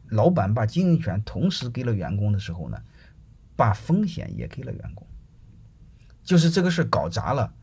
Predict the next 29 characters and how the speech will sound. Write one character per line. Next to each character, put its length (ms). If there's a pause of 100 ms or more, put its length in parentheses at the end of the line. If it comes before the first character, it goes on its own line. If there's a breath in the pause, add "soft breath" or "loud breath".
(220 soft breath)
你 220
得 200
和 380
老 220
板 280
一 120
起 260
承 220
担 180
风 160
险， 160 (1900)
是 160
这 80
个 60
道 120
理 80
吧？ 220 (380)
哎， 180
对， 240 (480)
所 200
以 200 (100)
本 220
质 180
上 180
是 140
这 100
个 120
事 100
儿。 80